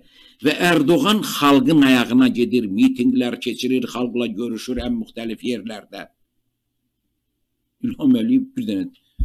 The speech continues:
bir yerdə gedib xalqın qarşı-, xalqın bir hissəsinin qarşısına çıxıb heç nə demədi. Amma Ərdoğan xalqın ayağına gedir.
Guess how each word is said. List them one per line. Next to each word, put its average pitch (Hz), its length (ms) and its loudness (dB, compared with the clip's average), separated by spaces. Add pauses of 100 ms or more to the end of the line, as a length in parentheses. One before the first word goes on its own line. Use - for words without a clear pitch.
(200)
bir 135 160 4
yerdə 101 320 -2
gedib 98 320 -6
xalqın 90 400 -8
qarşı-, 85 300 -12
xalqın 98 320 -8
bir 95 100 -8
hissəsinin 85 400 -12
qarşısına 85 400 -14
çıxıb - 280 -8 (680)
heç 90 240 -10
nə 85 80 -12
demədi. - 320 -16 (1040)
Amma 98 300 -12
Ərdoğan 101 560 -6
xalqın 92 440 -8
ayağına 78 440 -12
gedir. - 400 -4